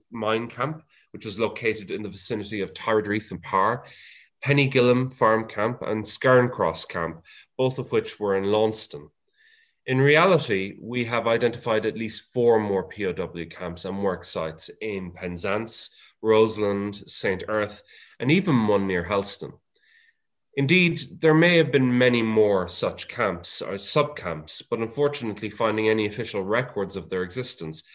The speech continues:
has proven quite challenging. It's actually really surprising. Um, what we know of the existence of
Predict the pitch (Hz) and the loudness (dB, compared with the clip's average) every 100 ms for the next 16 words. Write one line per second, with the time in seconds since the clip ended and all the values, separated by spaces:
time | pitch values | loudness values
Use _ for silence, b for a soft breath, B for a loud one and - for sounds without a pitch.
0 | B B B 135 - 170 170 139 113 - | B B B -10 -4 0 2 0 0 0
1 | - - 120 113 90 87 120 226 247 - | 0 0 0 0 -2 -6 -2 -2 -2 -2
2 | 135 107 98 95 113 113 110 98 92 101 | 0 0 -4 -4 -2 0 -2 -4 -6 -8
3 | - 98 98 95 73 - B B B B | -4 0 0 0 -8 -14 B B B B
4 | B 120 127 127 123 - _ - 143 160 | B 0 2 4 2 -4 _ -6 0 4
5 | 170 160 156 208 220 143 131 120 110 147 | 6 6 8 8 8 6 2 -2 -2 -6
6 | 151 120 104 104 | -6 -6 -8 -10